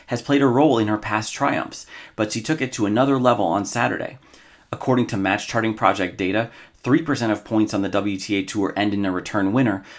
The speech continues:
a rate that creeps up to four percent on grass. In fifty-six charted matches, Ostapenko has hit return winners on seven percent of points,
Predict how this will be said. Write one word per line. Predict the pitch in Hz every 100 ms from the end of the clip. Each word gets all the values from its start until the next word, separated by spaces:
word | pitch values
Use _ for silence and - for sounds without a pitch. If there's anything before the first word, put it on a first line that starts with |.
| -
a | 98
rate | 104 123
that | - -
creeps | 120 120
up | 117 113
to | 107
four | - 147
percent | 147 107 104 92
on | 101
grass. | 92 117 95 - - - - - - _
In | 107 107
fifty-six | 127 120 107 - -
charted | - 107 95 90
matches, | 104 123 135 127 - - _
Ostapenko | - 196 - - 190 131 107
has | 110 101
hit | 123
return | 110 104 113 104
winners | 107 110
on | 104 107
seven | 110 147 160 139
percent | 95 90
of | 85
points, | - 90 98